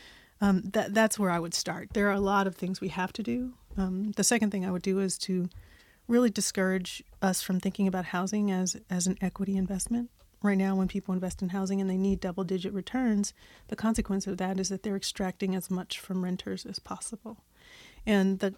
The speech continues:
the, the net effect of that is a wealth transfer. I think we need to think about housing investing as,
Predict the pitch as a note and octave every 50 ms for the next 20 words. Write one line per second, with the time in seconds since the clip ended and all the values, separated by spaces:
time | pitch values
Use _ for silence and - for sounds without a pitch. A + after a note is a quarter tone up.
0 | _ - G#3+ F#3+ G3 F#3+ F#3 F#3 F#3+ - - - F#3+ G3+ G3+ G3+ G3 F#3+ - -
1 | G3+ F#3+ - G3+ F3+ F#3+ F3+ F3+ F3+ F#3 F3+ E3+ F#3 F3 F3+ - - - F#3 F3+
2 | F#3 - - F#3 F3 G#3 G3 - G3+ F#3+ F#3+ F#3+ F3 - F3+ - - G3+ E3+ A3+
3 | G3 F#3+ F#3+ - - G#3 G3 F#3 F#3+ F#3+ F3+ F3 F3 F#3 F#3+ - - G3 F#3+ F#3
4 | F3+ F3 - -